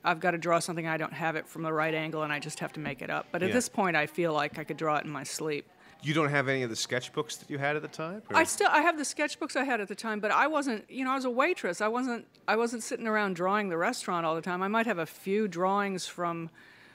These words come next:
Speaker 1: from that era, but, but, you know, you, you can't waitress and draw. You can't
Speaker 2: Yeah.
Speaker 1: even waitress and write down notes, um, for the most part. I mean, you're just working. I mean, I, I spent a lot of time talking about how this could be a story with, um,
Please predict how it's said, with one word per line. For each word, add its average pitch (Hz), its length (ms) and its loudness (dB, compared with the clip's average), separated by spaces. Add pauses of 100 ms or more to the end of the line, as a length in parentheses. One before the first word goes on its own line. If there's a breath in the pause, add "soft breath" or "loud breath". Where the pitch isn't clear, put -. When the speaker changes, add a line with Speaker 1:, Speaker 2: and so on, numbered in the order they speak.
(280 loud breath)
Speaker 1:
from 196 240 0
that 180 180 4
era, 202 260 8
but, 170 300 2 (140)
but, 175 420 2 (320)
you 214 140 -2
know, 185 160 2
you, 196 160 0 (120)
you 240 140 -2
can't 269 320 2 (160)
waitress 196 480 0
and 156 140 -8
draw. 180 520 2
You 196 140 -6
can't 240 160 2
Speaker 2:
Yeah. 226 40 4
Speaker 1:
even 196 180 2
waitress 185 380 0
and 170 100 -4
write 175 240 2
down 165 320 0
notes, 170 560 4
um, 151 500 0 (140)
for - 160 -2
the 175 80 4
most 160 320 0
part. 151 360 2
I 170 120 2
mean, 170 180 -4
you're 180 140 0
just 175 340 -2
working. 175 540 0
I 160 80 0
mean, 165 160 -2
I, 165 160 0 (520 loud breath)
I 226 100 4
spent 214 280 0
a 202 60 2
lot 180 160 4
of 160 80 -2
time 165 240 -6
talking 196 500 0
about 160 280 -2
how 175 140 -2
this 165 200 -6
could 165 160 -8
be 160 100 -2
a 160 60 -4
story 156 400 -4
with, 160 400 -6 (520 loud breath)
um, 156 520 0